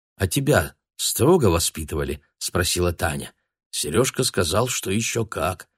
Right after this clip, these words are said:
Когда был дома отец, потом он их бросил, уехал на Дальний Восток, то ему доставалось ремнем чуть не каждый день. Вообще-то за дело. Ну и потом от мамаши тоже — но уже не так.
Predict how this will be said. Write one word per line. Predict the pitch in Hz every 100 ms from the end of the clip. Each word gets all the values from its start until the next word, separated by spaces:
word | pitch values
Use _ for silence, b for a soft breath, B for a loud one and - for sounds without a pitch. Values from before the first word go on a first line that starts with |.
| _ _ _ -
Когда | 78 78 87
был | 85 85
дома | 78 87 85 80
отец, | 76 107 104 - - _ _ _
потом | 78 76 82
он | 85 85
их | 80
бросил, | 82 101 92 - - _ -
уехал | 85 85 80 80
на | 82
Дальний | 80 87 80 76
Восток, | 76 - - 95 - _ _ _ -
то | 80
ему | 92 120
доставалось | 120 107 - 95 107 117 107 -
ремнем | 95 98 104 113 101
чуть | - 104 87
не | 92
каждый | 78 110 95 95
день. | 87 98 101 78 - _ _ -
Вообще-то | 85 92 - 208 170 101
за | 82 95
дело. | 78 82 104 85 - _ _ _ _ _ -
Ну | 127
и | 156
потом | 135 123 143 110
от | 76
мамаши | 67 71 113 127 -
тоже — | 101 95 95 82 82 _ _ -
но | 80
уже | 78 85 101
не | 80
так. | - 78 80 -